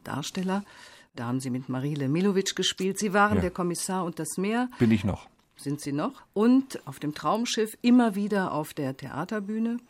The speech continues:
Speaker 1: und beliebter Gast in diversen Fernsehdiskussionsrunden.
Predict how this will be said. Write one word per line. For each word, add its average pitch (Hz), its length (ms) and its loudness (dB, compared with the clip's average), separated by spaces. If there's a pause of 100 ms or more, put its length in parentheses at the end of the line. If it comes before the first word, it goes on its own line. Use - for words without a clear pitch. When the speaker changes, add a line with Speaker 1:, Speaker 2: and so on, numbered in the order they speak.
(440)
Speaker 1:
und 156 280 -4
beliebter 156 420 -2
Gast - 420 -4
in 135 420 -2 (160)
diversen 139 640 -4
Fernsehdiskussionsrunden. 170 1500 -2